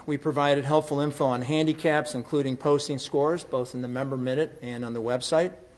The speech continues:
We had a member minute article, uh, about the benefit of joining a golf association. We had another article that appeared on various golf,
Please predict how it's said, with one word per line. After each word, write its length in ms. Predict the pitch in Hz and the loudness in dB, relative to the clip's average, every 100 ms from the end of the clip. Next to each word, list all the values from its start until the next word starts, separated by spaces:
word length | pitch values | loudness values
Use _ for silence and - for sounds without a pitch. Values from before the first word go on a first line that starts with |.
| - _ _ _ _ _ | -20 _ _ _ _ _
We 120 | 139 143 | -2 2
had 160 | 143 | 4
a 40 | 131 | 4
member 300 | 151 160 147 | 4 6 6
minute 320 | 160 165 156 | 6 6 4
article, 680 | 143 151 151 156 160 160 - | 4 4 2 0 -2 -4 -10
uh, 220 | - 123 120 | -4 -2 0
about 200 | 131 123 | 0 -2
the 80 | 113 | -2
benefit 460 | 139 143 139 143 | 0 0 0 -2
of 100 | 123 | -2
joining 340 | 110 131 135 113 | -2 -2 0 -2
a 40 | |
golf 320 | 107 120 139 | 0 2 2
association. 920 | 143 - 151 147 156 151 147 185 185 - - 123 | 0 0 2 2 4 4 2 -4 -6 -10 -14 -4
We 100 | 127 | -2
had 80 | |
another 380 | 123 139 165 156 | 2 6 6 6
article 500 | 139 139 139 151 151 | 6 4 4 2 2
that 120 | 139 | 2
appeared 360 | 123 - 139 131 | -4 -2 0 0
on 180 | 123 120 | -2 -2
various 360 | 127 123 113 | 0 0 -2
golf, 400 | - 127 131 - | 0 0 0 -4